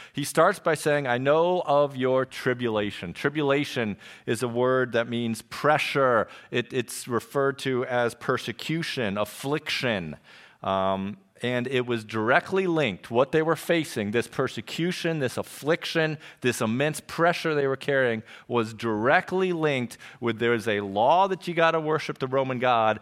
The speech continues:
and they're like, "Nope, we're worshiping our God."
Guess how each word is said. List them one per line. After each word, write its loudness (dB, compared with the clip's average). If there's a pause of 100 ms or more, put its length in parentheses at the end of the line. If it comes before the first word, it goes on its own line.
(220)
and 0
they're 2
like, 2
"Nope, 0
we're 2
worshiping 0
our 2
God." 0